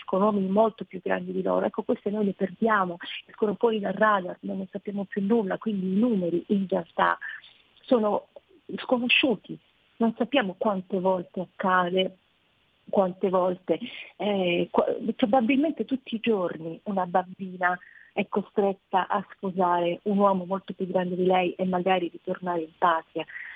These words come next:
Prob-, eh, probabilmente accade tutti i giorni, anzi io ne sono sicura, non ho una fonte statistica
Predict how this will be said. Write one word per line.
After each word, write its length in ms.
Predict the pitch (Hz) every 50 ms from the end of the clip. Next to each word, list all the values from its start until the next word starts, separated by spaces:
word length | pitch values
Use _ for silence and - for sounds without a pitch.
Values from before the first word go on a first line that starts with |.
| - - - - _ _ - -
Prob-, 240 | - 247 - 262 -
eh, 140 | - 202 208
probabilmente 440 | - 262 269 247 247 302 294 -
accade 300 | 185 - - 220 196 190
tutti 200 | 180 190 - -
i 60 | 190 170
giorni, 360 | - 214 208 190 175 180 196
anzi 240 | 190 202 196 - 247
io 140 | 247 240 _ _ _
ne 120 | - 190 196 -
sono 180 | - 233 220 208
sicura, 640 | 196 - - 196 - - 269 269 214 185 175 160 160 - - - - -
non 180 | 208 208 214
ho 260 | 247 269 269 233 - - _ _ _
una 240 | - 208 196 180 180 - -
fonte 840 | - 220 214 214 208 196 _ _ _ - 196 190 185 170 - _ _ _ _ _
statistica 800 | - 202 190 - - 214 190 - - - 214 202 - 202 190 185